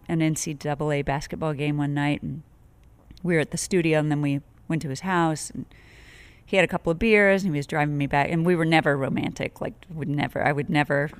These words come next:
you know, this was not anything, it wasn't a date or anything like that. Um, we'd been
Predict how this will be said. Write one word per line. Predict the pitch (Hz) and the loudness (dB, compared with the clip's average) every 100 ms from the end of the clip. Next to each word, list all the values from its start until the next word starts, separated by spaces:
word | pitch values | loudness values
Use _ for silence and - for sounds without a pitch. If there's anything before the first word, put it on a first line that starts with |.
| - - - - | -20 -20 -20 -8
you | 202 190 | -2 0
know, | 139 139 | 0 -2
this | - 175 165 | -6 -4 -2
was | 175 | 2
not | 170 170 | 4 4
anything, | 165 160 156 160 | 4 2 0 0
it | 160 | 2
wasn't | 175 165 | 2 0
a | |
date | 147 143 151 156 147 160 | 0 2 2 0 -2 -4
or | 131 | -4
anything | 135 147 147 147 139 | -2 -4 -4 -4 -4
like | 139 - | -6 -6
that. | 131 - - - - - - - | -8 -8 -14 -20 -20 -20 -6 0
Um, | 160 151 - | 0 0 -2
we'd | 190 | -2
been | 156 151 | 0 -2